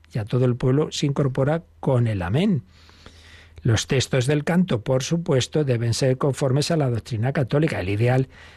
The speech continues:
es que procedan de la Escritura y de las fuentes litúrgicas. Pero no solo palabra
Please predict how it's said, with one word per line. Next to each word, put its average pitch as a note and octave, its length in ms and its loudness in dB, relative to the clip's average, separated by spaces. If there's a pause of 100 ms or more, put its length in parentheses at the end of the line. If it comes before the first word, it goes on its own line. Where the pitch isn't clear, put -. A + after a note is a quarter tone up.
(100)
es - 100 -12
que C3 120 0
procedan C3 540 0
de C3+ 120 0
la A2 100 -2
Escritura A#2+ 640 0
y D3+ 60 2
de D#3 80 0
las A2+ 160 -2
fuentes A2 360 -4
litúrgicas. A#2+ 760 -2 (540)
Pero E3 180 2
no G3+ 140 2
solo A3+ 320 0
palabra C#3 680 -2